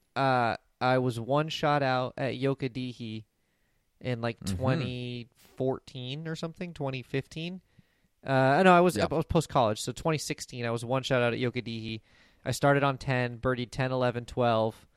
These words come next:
Speaker 1: and then just steered the ship in. Uh, was even on the ninth tee. Um, hit a good drive, just caught the left-hand rough. Pin was front right, hit this awesome, like, nine iron, like,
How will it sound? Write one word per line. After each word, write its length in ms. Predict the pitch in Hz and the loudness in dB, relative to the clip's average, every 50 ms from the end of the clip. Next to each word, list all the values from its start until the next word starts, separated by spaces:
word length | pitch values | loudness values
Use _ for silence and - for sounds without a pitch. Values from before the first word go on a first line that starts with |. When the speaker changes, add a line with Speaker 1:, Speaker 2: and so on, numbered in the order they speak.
| _ _ _ _ _ _ _ | _ _ _ _ _ _ _
Speaker 1:
and 120 | 117 123 | -4 -2
then 120 | 123 120 110 | -2 0 0
just 200 | 117 117 - - | -2 -2 -2 -4
steered 420 | - - 139 131 131 131 123 113 120 | -6 -6 -2 0 0 0 0 0 -2
the 80 | 127 | -4
ship 300 | - - - 123 - - 120 | -4 0 0 0 0 2 0
in. 320 | 117 113 107 104 107 104 - _ _ _ _ _ _ _ _ _ _ _ _ - | 0 0 -2 -4 -8 -12 -16 _ _ _ _ _ _ _ _ _ _ _ _ -4
Uh, 420 | 120 113 110 107 104 104 104 98 - - | -2 0 2 2 2 2 0 -2 -4 -6
was 380 | 120 120 123 120 104 104 - - _ _ | -2 0 2 2 0 -2 -8 -12 _ _
even 580 | - 151 156 160 143 156 156 156 160 160 147 - _ _ _ _ _ 127 | -12 -8 -8 -6 -4 -4 -4 -4 -6 -8 -12 -16 _ _ _ _ _ -2
on 200 | 135 131 131 127 | -2 -2 -2 -4
the 60 | 123 123 | -6 -4
ninth 520 | 123 123 123 131 139 139 - - - - | -4 -4 -2 -2 -4 -6 -10 -14 -20 -18
tee. 500 | - - - 135 127 120 120 120 123 120 _ _ _ _ _ _ _ _ _ _ _ _ _ _ _ _ _ _ - | -14 -10 -8 -6 -6 -6 -6 -8 -10 -12 _ _ _ _ _ _ _ _ _ _ _ _ _ _ _ _ _ _ -2
Um, 640 | 127 120 117 113 113 110 107 104 101 101 101 95 - _ _ _ _ _ _ _ - | 0 0 2 2 2 2 0 -2 -2 -6 -10 -14 -18 _ _ _ _ _ _ _ -2
hit 160 | 127 143 127 | 0 0 0
a 60 | 131 | 0
good 280 | 110 107 135 143 147 127 | 0 2 2 2 2 2
drive, 640 | 123 131 139 131 127 127 127 127 131 127 117 117 120 | 2 2 4 4 6 6 4 4 2 2 -2 -4 -4
just 200 | - 135 - - | -4 -4 -4 0
caught 200 | - 135 131 - | 0 0 0 0
the 60 | 127 | 0
left-hand 460 | 120 120 120 - - 131 123 117 110 | 0 0 0 0 -2 -4 -4 -2 0
rough. 320 | 113 117 117 113 113 - _ | 2 2 2 2 0 -2 _
Pin 160 | - 135 123 | -6 -6 -4
was 120 | 120 110 - | -6 -8 -8
front 320 | - - 135 131 127 78 | -4 -2 0 0 0 0
right, 400 | 120 123 117 117 120 117 113 - - | 2 2 2 4 2 0 -2 -4 -6
hit 180 | 127 127 - - | -6 -6 -6 -4
this 300 | 123 117 113 - - - - - | -4 -4 -4 -6 -6 -10 -4 0
awesome, 520 | 123 123 127 127 - - 123 120 110 107 | 2 2 2 2 0 -2 -4 -4 -4 -4
like, 200 | 104 110 101 - | -6 -6 -6 -6
nine 320 | 110 110 110 113 117 117 113 | -6 -4 -2 -2 -2 -2 -2
iron, 380 | 110 110 110 107 107 107 107 101 | -2 -2 -2 -4 -4 -6 -8 -10
like, 160 | 95 101 - | -10 -10 -10